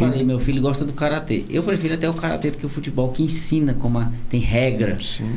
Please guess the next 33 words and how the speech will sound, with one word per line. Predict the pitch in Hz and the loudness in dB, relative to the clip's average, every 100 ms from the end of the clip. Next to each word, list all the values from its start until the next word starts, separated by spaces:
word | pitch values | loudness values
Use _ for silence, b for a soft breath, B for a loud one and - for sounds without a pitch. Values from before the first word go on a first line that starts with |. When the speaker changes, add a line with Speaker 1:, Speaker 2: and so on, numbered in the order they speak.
| 98 | -4
Speaker 2:
Vamos | - 110 | -2 -2
supor, | 107 107 | 0 -2
tem | 101 104 | 0 0
um | |
sensei | 104 120 113 - 107 | 0 2 0 0 0
lá | 95 104 | 0 0
que | 113 | 0
ele | 110 | -2
fala, | 104 98 | -2 -4
"É | 104 | -4
assim, | 101 - 104 117 | -6 -4 0 0
assim, | 113 - 110 | 0 2 2
assim." | - 110 110 113 B B B - | 2 2 2 2 B B B 0
A, | 85 | 0
a | 82 | -2
criança, | - 131 120 143 - 127 | 0 2 2 0 0 0
ela | 110 104 107 - - - - | 0 0 -2 -8 -12 -12 -10
aprende | 90 104 120 139 143 | -8 -2 0 2 0
com | 120 123 | 0 -2
regras, | 92 110 117 104 101 95 | 0 0 0 0 -2 -2
ela | 104 | -2
sabe | 104 127 139 | 0 0 0
que | - | -4
tem | 120 123 | -2 0
uma | 127 | 0
regra | 120 117 117 110 104 | 0 2 2 0 0
ali. | 101 95 B B B | 0 -2 B B B
Então, | - 139 | -2 0
quando | 151 | 2
ela | 131 | 0
completar | 127 120 117 113 | 0 0 0 -2
quinze | 117 113 104 | 0 0 2
anos, | 127 170 131 - | 2 2 0 -2